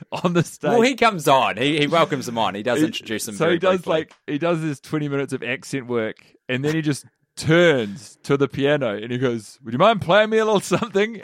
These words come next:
Speaker 1: And he, he, <laughs> as Tim says, sort of very gingerly launches into, he says, "Man, it's been a, you know, there's a lot of men are bad, men," and he's sort of, like, fumbling around how to articulate it, which is crazy to be even remotely sensitive or aware, because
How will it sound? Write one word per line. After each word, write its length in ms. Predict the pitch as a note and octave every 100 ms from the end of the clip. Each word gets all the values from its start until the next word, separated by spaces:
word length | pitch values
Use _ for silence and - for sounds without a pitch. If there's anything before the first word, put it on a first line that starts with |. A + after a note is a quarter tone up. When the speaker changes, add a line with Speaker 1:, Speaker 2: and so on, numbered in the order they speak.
| -
Speaker 1:
And 320 | C#3+ D#3 D3 -
he, 120 | B3+
he, 280 | D3+ G3+ -
<laughs> 80 | -
as 220 | C3+ G#3 F3
Tim 240 | F#3+ D#3+
says, 260 | D3+ D#3 C3 G3 - - A#2+ -
sort 180 | F3+
of 120 | F3 C3+
very 420 | B2 F3 G3 G3
gingerly 680 | C3+ D3+ G3 F#3+ F3+ D3+ C3+
launches 480 | C#3+ D#3+ D#3 D3+
into, 480 | D3+ C#3+ - C#3 B2
he 100 | C3 B2
says, 380 | C#3 B2 A2 - _ _ _ _ _ -
"Man, 260 | B2+ C#3 B2+
it's 120 | A#2+
been 180 | D#3 D#3
a, 260 | C#3 A#2 A2+
you 100 | C3
know, 140 | A#2+
there's 140 | A#2 A#2+
a 60 |
lot 160 | B2+ D3
of 160 | C3 G#2+ - _ - -
men 440 | A#2+ D#3 F3 C#3+
are 120 | A#2+
bad, 400 | G#2 A#2+ B2 A#2 -
men," 300 | B2+ D#3+ D#3
and 220 | - C#3
he's 100 | C3
sort 140 | - D3
of, 80 |
like, 180 | C3+ C3+
fumbling 420 | - C#3+ D3+ D3+
around 380 | C#3 C3+ C3 C3
how 160 | B2+ C#3+
to 80 | C3+
articulate 640 | B2 D3 C#3 C#3 B2 A2+
it, 160 | G#2 -
which 200 | D#3+ F3+
is 100 | E3
crazy 460 | - F#3+ G3+ F3+
to 100 | F3
be 140 | C#3+ D3
even 240 | C#3 C#3
remotely 520 | B2+ B2 B2+ B2+ B2 A2
sensitive 540 | - C#3 C3+ C#3+ A#2+
or 140 | B2
aware, 340 | A#2+ B2 B2 A2
because 380 | A#2 C#3 C3+